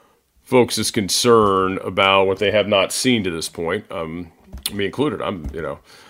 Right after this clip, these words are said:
I, for, for me, the running back thing, I, I don't, I don't know what we're doing here. I mean, it, you know, Patterson's on the roster. I just, I don't know what the big push is. I mean,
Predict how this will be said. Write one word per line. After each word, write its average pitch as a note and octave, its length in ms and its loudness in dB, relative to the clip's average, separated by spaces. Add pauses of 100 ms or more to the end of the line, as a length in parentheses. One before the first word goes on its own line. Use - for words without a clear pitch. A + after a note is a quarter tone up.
(180)
I, G#2 280 2
for, G#2 280 -2
for A#2 100 -6
me, D#3+ 160 8
the B2 120 4
running A2+ 280 4
back D#2+ 220 0
thing, E2 240 -2
I, F#2 240 4
I A2 40 6
don't, F#2+ 260 -2
I F#2 80 -2
don't G2+ 100 -4
know D#2 60 -2
what D#2 160 -6
we're D2+ 100 -12
doing E2 280 -4
here. D2+ 220 -6
I D2+ 60 -14
mean, D#2 160 -8
it, D#2 180 -14
you D2+ 80 -16
know, C2 140 -10
Patterson's E2+ 760 -4
on C#2+ 140 -10
the A#1 60 -10
roster. D#2 480 -6
I E2 80 -6
just, D2 340 -14
I - 60 -10
don't D#2 160 -10
know C#2 160 -8
what B1 220 -14
the C#2 100 -12
big D2+ 360 -12 (1200)
push - 280 2
is. F#2+ 260 0
I F#2+ 60 -4
mean, F2 340 -4